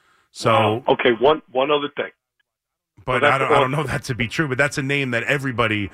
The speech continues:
Speaker 1: like, any article I've read over the last, you know, twelve hours, uh, that's one of the names on top of the list, of everybody's list. Uh, so that, that sounds like a plausible, uh,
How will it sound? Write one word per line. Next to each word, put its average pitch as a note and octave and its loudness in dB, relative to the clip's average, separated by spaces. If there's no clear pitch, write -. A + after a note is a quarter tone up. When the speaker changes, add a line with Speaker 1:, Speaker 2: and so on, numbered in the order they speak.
Speaker 1:
like, B2+ 0
any D#3+ 0
article C#3+ -2
I've A2+ -4
read A#2+ 2
over A2 -2
the G#2 -4
last, G#2 -2
you A2+ -6
know, F#2 -6
twelve G#2+ -2
hours, F#2+ 0
uh, A#2 4
that's B2 2
one B2+ 2
of A#2 0
the A#2 0
names A2+ 0
on G#2+ -4
top G#2+ 0
of F#2+ -6
the G2 -4
list, G#2 -6
of G2 -2
everybody's F#2 -2
list. E2 -6
Uh, G#2 2
so A#2 0
that, A#2+ 0
that A#2 0
sounds A#2+ 0
like A2+ 0
a G#2 -4
plausible, A2 -2
uh, G2 -2